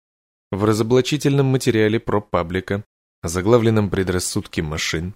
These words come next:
были представлены шокирующие свидетельства. Широко используемый коммерческий алгоритм ошибочно предсказывал высокий уровень риска совершения новых преступлений для чернокожих, имеющих судимость.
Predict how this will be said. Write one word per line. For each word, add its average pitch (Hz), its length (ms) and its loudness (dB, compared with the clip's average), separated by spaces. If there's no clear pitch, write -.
были 90 260 4
представлены 98 720 2
шокирующие 127 840 2
свидетельства. 104 960 0
Широко 107 440 0
используемый 120 720 4
коммерческий 104 720 0
алгоритм 90 520 0
ошибочно 117 500 0
предсказывал 104 760 2
высокий 107 520 0
уровень 98 400 4
риска 101 360 -2
совершения 104 680 0
новых 95 400 0
преступлений 107 760 0
для 123 160 2
чернокожих, 110 760 2
имеющих 90 540 -2
судимость. 98 760 -6